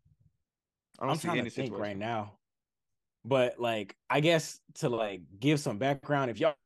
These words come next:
Speaker 2: y'all haven't seen it, uh, they were talking about, they were talking about how much can I get for Trae Young? Like, he's not a max player. Like, he's not a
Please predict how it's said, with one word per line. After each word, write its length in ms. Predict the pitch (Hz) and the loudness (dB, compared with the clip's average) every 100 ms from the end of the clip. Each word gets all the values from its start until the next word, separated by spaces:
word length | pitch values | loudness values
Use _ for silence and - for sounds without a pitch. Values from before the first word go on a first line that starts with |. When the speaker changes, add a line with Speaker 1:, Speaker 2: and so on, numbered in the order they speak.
| - | 0
Speaker 2:
y'all 100 | 180 | 2
haven't 260 | 175 120 | 2 0
seen 360 | 107 147 190 170 | -4 0 2 2
it, 140 | 127 - _ _ _ _ | 0 -2 _ _ _ _
uh, 280 | 117 123 120 | 2 4 6
they 140 | 139 | 6
were 140 | 175 147 | 6 4
talking 320 | 156 139 139 | 2 0 0
about, 260 | 120 120 120 | 0 0 2
they 80 | |
were 80 | 160 | 0
talking 220 | 151 135 | 0 -2
about 360 | 127 117 110 - | -2 -4 -6 -4
how 160 | 147 151 | 0 2
much 200 | 131 - | 0 -2
can 200 | 156 143 | 0 0
I 60 | |
get 240 | 131 151 135 | 2 0 0
for 120 | 143 | -2
Trae 340 | - 165 135 | 0 0 2
Young? 320 | 131 151 135 123 - - - | 2 0 0 -6 -14 -8 0
Like, 200 | 135 131 | 0 2
he's 300 | 170 147 147 | 0 2 2
not 320 | 147 139 - 131 | 2 2 -4 -6
a 100 | 123 | -4
max 460 | 123 143 135 - - | 0 0 0 -6 -4
player. 320 | 156 143 117 | 2 4 4
Like, 140 | 120 131 | 0 -2
he's 180 | 143 | -4
not 160 | 135 131 | -2 -4
a 120 | 113 | -6